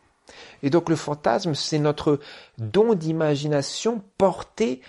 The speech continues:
à l'excès et animé et poussé par un esprit de mécontentement.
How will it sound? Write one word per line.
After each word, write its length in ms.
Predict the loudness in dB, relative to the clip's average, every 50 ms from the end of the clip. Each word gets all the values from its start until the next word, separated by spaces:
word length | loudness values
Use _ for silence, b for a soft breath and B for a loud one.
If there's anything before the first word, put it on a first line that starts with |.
| B B B
à 120 | -2 0
l'excès 680 | 2 4 4 2 2 0 -8 -8 -4 -2 0 0 0 -2 B B B B B -2
et 160 | -2 -2 -2 -4 _
animé 640 | -2 0 0 0 2 0 0 0 0 0 0 0 0
et 60 | 0
poussé 840 | -2 -4 -8 _ -6 -4 -4 -4 -4 -6 -8 -10 -6 -4 -4 -4 -4
par 560 | -6 -8 _ -2 -2 0 -2 -2 -4 -8 -16 -20 _ _ _
un 180 | -8 -6 -4 -2
esprit 640 | -4 -4 -4 -8 -12 -12 -14 -10 -8 -8 -6 -8 -8
de 280 | -8 -6 -4 -4 -4 -6
mécontentement. 920 | -6 -6 -4 -4 -4 -6 -6 -8 -8 -10 -12 -14 -14 -16 -16 -18 -18